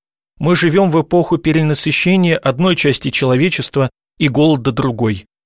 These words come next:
Понятное дело, что рычаги управления этой ситуацией находятся не в наших руках,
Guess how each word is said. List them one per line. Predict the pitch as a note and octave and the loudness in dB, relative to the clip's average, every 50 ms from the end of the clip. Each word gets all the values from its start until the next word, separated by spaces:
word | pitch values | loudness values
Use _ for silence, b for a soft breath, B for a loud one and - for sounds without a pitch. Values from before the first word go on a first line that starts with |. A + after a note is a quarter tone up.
| _ _ _ _ | _ _ _ _
Понятное | _ C#3+ D3 E3+ G3 F#3+ - F3+ F3 | _ 0 2 2 2 0 0 -2 0
дело, | D#3 G3 F#3 F3 D3 | 0 2 2 2 0
что | - - D#3+ D#3+ | 0 -2 0 0
рычаги | D#3+ D3+ - - E3+ E3 D3+ F3+ | 0 0 0 -2 -4 -2 0 0
управления | F3+ D#3 - D#3 D#3 D3+ D#3+ E3 E3 D#3 D#3 | 0 0 0 0 0 0 2 0 2 0 0
этой | D3 D3+ C#3+ | -2 -2 -4
ситуацией | - - - F3 F3 G3 F3+ - - C#3+ | -4 -2 0 2 2 2 2 0 0 0
находятся | C3+ C3 - - E3+ D3+ D3+ C#3 - D#3+ | 0 0 0 0 -2 0 -2 -4 -2 -2
не | D3 D#3 | 0 2
в | F3+ | 2
наших | F#3+ F#3+ - - - - - | 2 2 2 0 -2 -4 -4
руках, | - A2 G2 - A2 G2+ - - | -4 -4 -2 -4 -4 -4 -6 -10